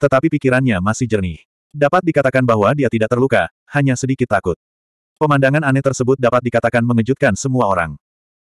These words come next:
Bagaimana ini bisa terjadi? Wajah pemilik kedai dan Sophie juga penuh dengan keterkejutan. Segala sesuatunya terjadi terlalu cepat,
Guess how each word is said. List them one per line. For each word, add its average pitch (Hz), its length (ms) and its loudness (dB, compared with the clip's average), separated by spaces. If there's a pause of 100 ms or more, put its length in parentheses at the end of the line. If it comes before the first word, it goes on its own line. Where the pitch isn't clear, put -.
Bagaimana 143 440 2
ini 139 240 0
bisa 135 240 -2
terjadi? 107 480 -2 (160)
Wajah 151 320 2
pemilik 143 240 2
kedai 127 280 2
dan 117 120 2
Sophie 123 320 -2
juga 127 200 0
penuh 143 200 0
dengan 123 240 0
keterkejutan. 101 640 -2 (760)
Segala 143 360 2
sesuatunya 135 480 0
terjadi 120 320 0
terlalu 117 240 2
cepat, 110 320 0